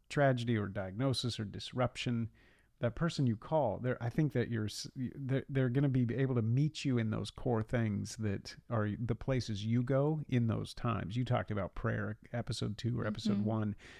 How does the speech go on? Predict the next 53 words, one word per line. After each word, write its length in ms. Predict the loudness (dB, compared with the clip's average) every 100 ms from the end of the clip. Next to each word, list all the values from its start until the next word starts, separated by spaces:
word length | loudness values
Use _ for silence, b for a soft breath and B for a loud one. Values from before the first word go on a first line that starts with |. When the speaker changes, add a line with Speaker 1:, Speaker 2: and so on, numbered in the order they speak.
| B B -6
Speaker 1:
If 180 | -4 -2
you 80 | -2
can't 300 | 0 0 -2
share 280 | 0 2
that, 120 | 2 2
if 120 | 0
I 60 | 0
can't 240 | 0 2
meet 280 | 2 2 2
you 80 | 2
there 200 | 4 4
and 80 | 2
be 80 |
like, 180 | 0 -2
"Would 120 | -2
you 120 | -2 -4
pray?" 340 | -4 -2 0
W-, 140 | 0 0
that's 240 | -2 0
what 100 | 0
I 120 | 2 2
need. 460 | 0 2 0 -2 -2
And 100 | 0
if 140 | 2
I 60 | 0
can't 320 | 0 -2 0
meet 340 | 2 0 0
you 80 | 0
there, 300 | 2 4 2 b b b b
there's 220 | 6 6 6
a 80 |
gap 300 | 0 -2 -4 -4
there. 320 | -6 -6 -10 0
And 300 | 4 4 2
Speaker 2:
Right. 100 | 4
Speaker 1:
that's, 180 | 4 4
I 80 |
think 200 | 2 2
that's 180 | 2 2
what 120 | 0 0
we're 120 | 0
talking 240 | 2 2
about. 220 | 2 0
Like, 140 | 0 0
wayfaring 640 | 2 2 2 0 0 0
Speaker 2:
It's 100 | -2
Speaker 1:
friends 320 | 0 2 2
are 40 | 2
Speaker 2:
like, 100 | 0
Speaker 1:
gonna 160 | -2
journey 420 | -2 -2 -2 -2 -2
with 240 | -6 -8
you. 160 | -10